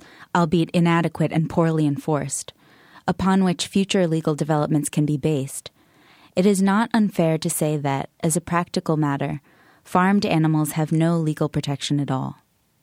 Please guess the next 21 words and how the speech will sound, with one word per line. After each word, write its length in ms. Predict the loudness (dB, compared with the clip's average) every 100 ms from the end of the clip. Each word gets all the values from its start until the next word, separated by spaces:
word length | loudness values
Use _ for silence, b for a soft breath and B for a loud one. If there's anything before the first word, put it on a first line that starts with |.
| _ B B B B B B B
As 160 | 0 4
far 180 | 4
as 140 | 4 2
the 100 | 2
law 200 | 2 2
is 160 | 0
concerned, 580 | 0 -2 0 -2 -2 -6 -10 -2
they 120 | 0
simply 380 | 2 0 0 -2
do 140 | 0
not 320 | 2 2 0 -4
exist." 560 | -6 -6 -6 -8 -12 -18 _ _ _ _ _ b b b b b b b
One 280 | 4 4 4
reason 380 | 4 2 2
for 140 | 0 0
this 240 | -2 -2
reality 560 | 0 0 -2 -2 -4 -4
is 140 | -4
the 160 | -2 -2
obvious 480 | 0 0 0 0 -2
fact 440 | -2 -2 -4 -8